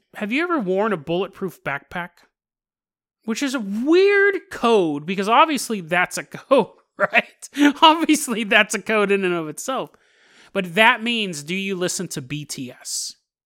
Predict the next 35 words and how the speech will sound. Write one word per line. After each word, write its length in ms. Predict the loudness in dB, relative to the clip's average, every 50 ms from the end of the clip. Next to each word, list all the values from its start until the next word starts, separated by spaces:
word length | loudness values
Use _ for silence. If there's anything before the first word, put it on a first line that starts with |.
| _ _ _ _ _ _ _ _ -12
The 100 | -12 -10
children 480 | -6 -4 -2 0 0 0 -2 -4 -4
of 100 | -4 -4
North 260 | -2 -2 -4 -4 -6 -6
Korea 280 | -6 -4 -2 -2 0
had 180 | 0 -2 -2 -4
to 60 | -6 -12
come 220 | -10 -8 -6 -4
up 120 | -4 -4
with 140 | -4 -6 -8
a 60 | -10
code 640 | -12 -12 -8 -4 -2 0 0 -2 -4 -6 -10 -14 -16 -20 _ _ _ _ _ _ _
to 100 | -16 -14
talk 300 | -10 -6 -2 -2 -2 0
about 240 | 0 0 -2 -2 -2
something 680 | -2 -4 -6 -6 -6 -6 -4 -4 -4 -4 -4 -8 -8 -4
that 180 | -2 -2 -2 0
are 220 | -2 -2 -2 -2
in 120 | -4 -2
magazines 760 | 0 2 2 2 2 0 -6 -6 -6 -6 -6 -8 -8 -10 -12 -12
in 420 | -10 -10 -8 -8 -8 -8 -10 -12
every 320 | -10 -10 -8 -6 -6 -6
other 160 | -6 -6 -6 -8
corner 340 | -10 -10 -10 -10 -10 -10
of 100 | -12 -12
the 60 | -14 -14
world. 440 | -14 -16 -16 -18 -20 -20 _ _ _ _ _ _ _ _ _ _ _ _ _ _ _ _ _ _ _ _ _ _ _ _
It's 180 | -20 -14 -10 -6
sad 320 | -2 0 2 2 2 2
that 100 | 0 -4
they 140 | -4 -2 -2
have 160 | 0 -2 -2
to 100 | -4 -8
do 280 | -8 -4 -2 -2 -2 -2
it, 180 | -6 -8 -12